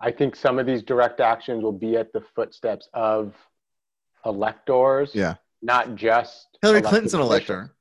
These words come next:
Speaker 2: She's an elector in the Electoral College.
Speaker 1: There you go.
Speaker 2: There you go.
Speaker 1: And so let's go through.
Speaker 2: <laughs>
Speaker 1: So there's this great guide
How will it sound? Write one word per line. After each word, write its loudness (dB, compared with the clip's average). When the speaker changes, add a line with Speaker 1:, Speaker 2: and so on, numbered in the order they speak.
Speaker 2:
She's -10
an -4
elector -6
in -8
the -10
Electoral -14
College. -20
Speaker 1:
There -2
you -4
go. 0
Speaker 2:
There -10
you -18
go. -20
Speaker 1:
And 0
so 6
let's 4
go 4
through. 2
Speaker 2:
<laughs> -8
Speaker 1:
So 2
there's 0
this -2
great 0
guide 0